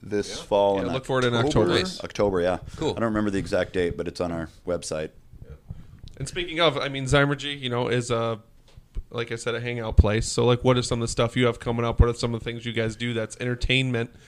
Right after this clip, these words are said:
Speaker 3: If people go on Facebook and like you, what can they,
Speaker 2: Yeah,
Speaker 3: what
Speaker 2: so
Speaker 3: can they see?
Speaker 2: we used to have a lot more live music. We're bringing that back a little bit. Um, every Wednesday we've been doing trivia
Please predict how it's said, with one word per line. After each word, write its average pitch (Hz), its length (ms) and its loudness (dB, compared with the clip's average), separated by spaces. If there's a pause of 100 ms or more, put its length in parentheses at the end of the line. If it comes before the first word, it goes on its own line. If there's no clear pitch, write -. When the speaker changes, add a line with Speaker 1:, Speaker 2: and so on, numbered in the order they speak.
(160)
Speaker 3:
If - 100 -6
people 127 240 8
go 120 140 4
on 113 120 4
Facebook 120 460 -4
and 113 100 -4
like 113 260 -2
you, 110 100 -2
what 113 140 0
can 110 140 -8
they, 110 300 -6 (420)
Speaker 2:
Yeah, 180 260 -6
Speaker 3:
what 85 80 -2
Speaker 2:
so 127 140 -2
Speaker 3:
can 120 80 2
they 117 60 0
see? 110 300 -8 (100)
Speaker 2:
we 113 120 -4
used 185 300 -2
to 147 60 -2
have 123 140 -2
a 98 40 -4
lot 104 280 -2
more 98 260 0
live 90 300 -2
music. 80 340 -6 (160)
We're 104 120 -2
bringing 117 240 0
that 85 160 -2
back 82 200 -2
a 85 60 -8
little 80 180 -6
bit. 76 280 -4 (100)
Um, 78 460 -8 (680)
every 95 480 -2 (140)
Wednesday 87 400 -4
we've 85 120 -4
been 85 100 -14
doing 85 220 -4
trivia 90 480 -8